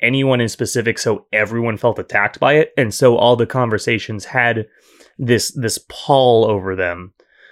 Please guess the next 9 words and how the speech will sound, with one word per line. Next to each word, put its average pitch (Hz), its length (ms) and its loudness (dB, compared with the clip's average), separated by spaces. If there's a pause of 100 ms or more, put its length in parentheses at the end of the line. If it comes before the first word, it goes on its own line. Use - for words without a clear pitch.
(260)
of 98 480 0 (400)
either 117 400 2
defending 117 920 0
or 107 260 0
antagonizing 101 1200 -2 (760)
because 117 520 2
of 110 300 -2
Pulisic's 110 540 -4
comments. 101 500 -4